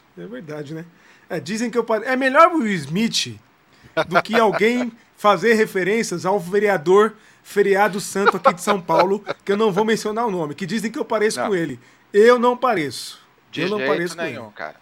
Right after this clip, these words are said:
Speaker 2: De
Speaker 1: Tá?
Speaker 2: jeito nenhum.
Speaker 1: Fernando Feriado, sabe? Então, dizem que eu pareço com ele.
Speaker 2: É
Speaker 1: Se eu
Speaker 2: aquele
Speaker 1: pareço,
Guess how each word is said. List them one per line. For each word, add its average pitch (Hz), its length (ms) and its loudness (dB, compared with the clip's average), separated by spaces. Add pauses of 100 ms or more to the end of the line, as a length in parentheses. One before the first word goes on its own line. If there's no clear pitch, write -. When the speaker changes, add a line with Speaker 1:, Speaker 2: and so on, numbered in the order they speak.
(160)
Speaker 2:
De 107 100 -20
Speaker 1:
Tá? 104 60 -20 (140)
Speaker 2:
jeito - 240 -14
nenhum. 113 140 -18
Speaker 1:
Fernando 196 880 2 (180)
Feriado, 196 520 2
sabe? 185 320 0
Então, 143 240 -10
dizem 165 220 -8
que 180 60 -10
eu 196 60 -4
pareço 185 340 -4
com - 80 -10
ele. 117 140 -10 (560)
Speaker 2:
É 151 60 6 (120)
Speaker 1:
Se - 100 2
eu 208 80 6
Speaker 2:
aquele 190 120 2
Speaker 1:
pareço, 220 720 4